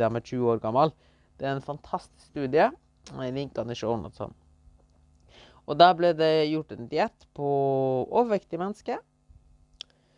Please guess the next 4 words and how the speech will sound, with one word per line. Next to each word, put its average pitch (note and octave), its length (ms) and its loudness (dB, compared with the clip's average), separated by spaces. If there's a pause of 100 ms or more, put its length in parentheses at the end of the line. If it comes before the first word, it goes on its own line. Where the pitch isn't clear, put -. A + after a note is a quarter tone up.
(400)
eh, F#3 1300 0 (1800)
der F3 220 4
de E3+ 100 -8
så D3+ 300 -2